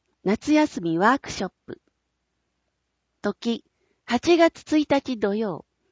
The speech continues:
十時三十分から十一時三十分頃。内容、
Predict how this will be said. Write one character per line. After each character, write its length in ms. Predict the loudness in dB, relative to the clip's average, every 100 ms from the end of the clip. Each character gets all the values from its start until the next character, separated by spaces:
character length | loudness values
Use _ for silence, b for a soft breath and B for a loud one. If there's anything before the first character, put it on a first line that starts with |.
| _ 0
十 240 | 4 4
時 140 | 2
三 260 | -2 -2 -2
十 140 | -4
分 280 | -8 -6 -6
か 140 | -6 -4
ら 200 | -2 -2
十 200 | 2 2
一 220 | 2 -2
時 120 | -4
三 260 | -2 -2 -2
十 140 | -6
分 320 | -6 -4 -4
頃。 240 | -4 -8 -10 _ _ _ _ _ _ _ _ _ _ _
内 320 | 0 0 0
容、 280 | 0 0 -2